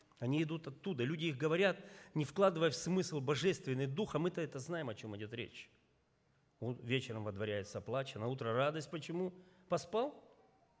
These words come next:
В молитве ночь провёл. Вот и радость на утро. А с вечера тум-, мрак, а с вечера тупик, и ты не знаешь, что делать дальше. Но Бог ночью начинает разговаривать.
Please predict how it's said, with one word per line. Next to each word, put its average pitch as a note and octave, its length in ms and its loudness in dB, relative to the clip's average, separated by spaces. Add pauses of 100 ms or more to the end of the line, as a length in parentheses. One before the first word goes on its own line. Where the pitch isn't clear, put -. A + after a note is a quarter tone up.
(340)
В E3+ 80 -6
молитве C4+ 500 4
ночь C#3 260 0
провёл. F#2+ 400 -4 (440)
Вот G#2 220 -14
и B2 40 -6
радость F3 340 -8
на A#2+ 100 -10
утро. C3 200 -14 (1040)
А F2+ 100 -12
с - 120 -6
вечера B2 440 -6 (360)
тум-, G#2 240 -2 (320)
мрак, C3 580 2
а B2 60 -6
с - 140 -4
вечера A2+ 400 -2 (260)
тупик, - 440 6
и - 20 -4
ты G#2+ 100 -2
не G#2+ 100 2
знаешь, B2+ 280 -2
что - 220 -6
делать A2+ 280 -6
дальше. D#3 420 -2 (340)
Но D#3 140 6
Бог D#3+ 260 2
ночью F#3+ 300 2
начинает D#3+ 420 0
разговаривать. C#3 480 2